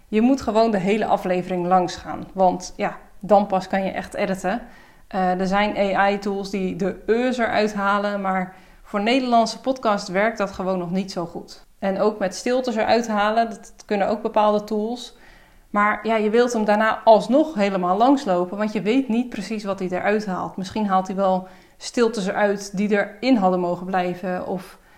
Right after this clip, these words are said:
nou ja, het, het blijft gewoon een tijdrovend klusje. Dus de allersnelste en makkelijkste manier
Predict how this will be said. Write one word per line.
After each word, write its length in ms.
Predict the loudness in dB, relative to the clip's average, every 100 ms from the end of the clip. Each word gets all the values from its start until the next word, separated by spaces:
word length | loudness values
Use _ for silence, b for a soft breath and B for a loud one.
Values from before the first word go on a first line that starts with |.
| b b
nou 160 | 0 0
ja, 100 | 0 -8 -20 -20 _ _ -20 -14
het, 160 | -4 -4
het 220 | 0 -2
blijft 300 | 6 6 6
gewoon 320 | 2 4 6
een 100 | 2
tijdrovend 640 | 2 2 2 0 0 -2 -6
klusje. 500 | -6 -6 -4 -4 -2
Dus 300 | -4 -6 -12 b b b
de 80 | -6
allersnelste 880 | -4 4 6 6 2 4 4 4 -2
en 160 | 0 2
makkelijkste 540 | 2 2 -2 -2 -4
manier 560 | -2 0 2 2 0